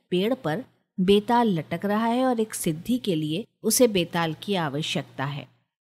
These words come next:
उसने विक्रम से अनुरोध किया कि वे बेताल को उतार कर उसके पास ले आएं।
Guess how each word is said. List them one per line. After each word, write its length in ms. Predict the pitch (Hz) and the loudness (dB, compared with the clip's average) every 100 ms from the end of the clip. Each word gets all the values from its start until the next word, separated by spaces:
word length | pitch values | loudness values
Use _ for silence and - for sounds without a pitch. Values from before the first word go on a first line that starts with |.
| - | -8
उसने 220 | 196 202 | -2 0
विक्रम 340 | 190 190 196 | 0 0 0
से 140 | 196 202 | 2 0
अनुरोध 400 | 185 170 185 - | 0 0 -2 -4
किया 220 | 202 190 | -2 -2
कि 180 | 190 185 | -2 -4
वे 120 | 175 | -2
बेताल 460 | 175 151 160 170 185 | -2 -4 -2 -2 -2
को 200 | 165 151 | -4 -4
उतार 320 | 139 160 208 | -2 -2 -2
कर 220 | 190 147 | -4 -2
उसके 300 | 175 - 190 | -4 -4 -6
पास 420 | 185 151 143 - | -2 -4 -2 -6
ले 160 | 147 131 | -6 -8
आएं। 220 | 117 - | -10 -14